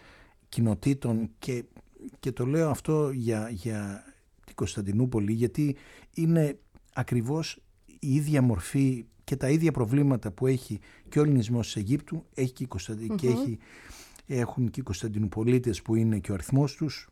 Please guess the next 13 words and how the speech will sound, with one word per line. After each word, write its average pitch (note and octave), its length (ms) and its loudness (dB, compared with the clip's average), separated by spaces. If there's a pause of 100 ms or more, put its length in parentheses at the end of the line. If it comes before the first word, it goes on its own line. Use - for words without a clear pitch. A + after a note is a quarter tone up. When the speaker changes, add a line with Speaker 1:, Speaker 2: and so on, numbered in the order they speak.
(160)
Speaker 1:
μικρός, B2 640 -6 (220)
με A2 140 -2
τεράστια A#2+ 500 0
ιστορία, B2+ 640 2 (460)
μεγάλης A#2+ 560 0
σημασίας A#2+ 840 -4 (360)
και B2+ 120 -2
οι A2+ 80 2
δύο, B2+ 340 -2 (280)
και B2 120 -4
πιστεύω C#3 440 -2
ότι - 240 -4
όλες C3+ 420 -4